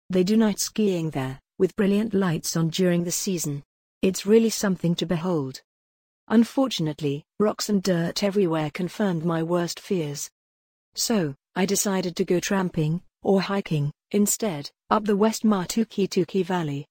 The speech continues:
which I mention in my book A Maverick New Zealand Way. This is a real gem, a truly wild place that you can get to from Queenstown almost as easily as one of the local ski fields, via Cardrona and Wanaka.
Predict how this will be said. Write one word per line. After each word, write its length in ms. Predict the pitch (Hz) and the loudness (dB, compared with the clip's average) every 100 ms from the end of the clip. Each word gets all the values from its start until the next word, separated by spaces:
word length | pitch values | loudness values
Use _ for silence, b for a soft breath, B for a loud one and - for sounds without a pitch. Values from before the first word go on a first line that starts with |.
| _ | _
which 180 | 196 185 | -2 2
I 80 | 180 | 2
mention 420 | 190 196 196 170 | 2 2 0 -2
in 100 | 170 | 0
my 180 | 180 175 | 2 0
book 380 | 160 190 151 - | 0 -2 0 -2
A 120 | 180 | 2
Maverick 460 | 180 175 170 - 180 | 2 2 2 2 0
New 200 | 185 196 | 0 0
Zealand 400 | 208 196 165 165 | 0 0 -2 -4
Way. 380 | 185 165 139 - _ _ _ | -4 -4 -8 -12 _ _ _
This 320 | 180 262 294 - | 2 2 2 -4
is 160 | 220 | -2
a 60 | 220 | 2
real 280 | 196 208 180 | 4 4 2
gem, 400 | 185 151 143 147 _ - | 0 -2 -4 -12 _ -12
a 80 | 196 | -6
truly 380 | - 285 277 | 2 4 4
wild 380 | 226 202 196 180 | 4 4 2 0
place 300 | - 190 156 | -4 -4 -2
that 180 | - 185 | -4 -4
you 100 | 180 | -4
can 160 | - 175 | -2 -2
get 200 | - - | -2 -2
to 120 | 196 | -6
from 200 | - 180 | -4 -6
Queenstown 800 | - 220 208 196 - - 147 156 | -2 2 4 2 0 -6 -4 0
almost 540 | 180 196 180 170 - | 2 2 2 0 -4
as 120 | 175 | -2
easily 360 | 208 214 175 156 | 0 2 2 0
as 140 | 156 | 0
one 200 | 175 185 | 0 0
of 80 | 196 | 0
the 100 | 185 | 2
local 360 | 185 190 - 175 | 2 2 -2 -6
ski 260 | - 190 | -2 -4
fields, 600 | 175 - 135 135 143 - - _ | -4 -4 -6 -6 -8 -12 -14 _
via 260 | 180 175 175 | -4 -2 -2
Cardrona 680 | - 208 196 190 180 175 143 | -4 -2 0 0 0 0 0
and 140 | 170 | -2
Wanaka. 560 | 170 180 165 - 151 | 0 2 0 -2 -8